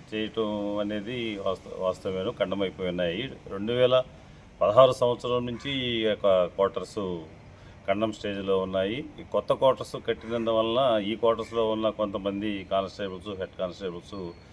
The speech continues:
అందరూ కొత్త క్వార్టర్స్లోకి వెళ్ళిపోవడం జరిగింది. వాళ్ళ సామాన్లు కొన్నిగా మంచాలు, బెడ్స్, కొంత ఖండమైన స-, వస్తువులు కూడా ఇక్కడ ఇళ్లలో వదిలిపెట్టి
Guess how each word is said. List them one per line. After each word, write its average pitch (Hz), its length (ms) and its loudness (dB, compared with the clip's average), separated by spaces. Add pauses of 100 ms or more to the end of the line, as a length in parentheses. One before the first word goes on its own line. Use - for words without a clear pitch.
(320)
అందరూ 101 320 2
కొత్త - 260 -2
క్వార్టర్స్లోకి 92 880 -4 (240)
వెళ్ళిపోవడం 90 500 -4
జరిగింది. 90 520 -8 (420)
వాళ్ళ 101 240 8
సామాన్లు 131 480 6
కొన్నిగా 117 440 2
మంచాలు, 107 480 2
బెడ్స్, 104 320 -4
కొంత 95 260 -6 (1000)
ఖండమైన 117 520 4
స-, - 120 -6 (120)
వస్తువులు 104 420 -4
కూడా 107 220 4
ఇక్కడ 110 240 0
ఇళ్లలో 98 440 0
వదిలిపెట్టి 90 880 -6